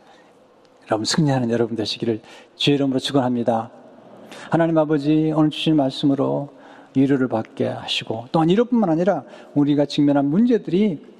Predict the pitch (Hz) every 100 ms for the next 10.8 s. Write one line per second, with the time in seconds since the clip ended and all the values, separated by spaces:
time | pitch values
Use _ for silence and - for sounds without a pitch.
0 | - - - - 139 - 160 147 147 151
1 | 160 143 131 131 135 143 - 175 185 220
2 | 202 156 165 143 117 - - - - -
3 | - - - 123 120 160 190 190 - 208
4 | 190 - 180 135 107 113 - - - _
5 | _ _ _ _ _ _ - 120 131 123
6 | - - - - 180 185 185 175 175 175
7 | 175 156 - - 147 156 156 147 143 135
8 | 131 127 131 127 - - - - - -
9 | - _ _ _ _ - 196 254 - 233
10 | 214 208 - 208 190 147 131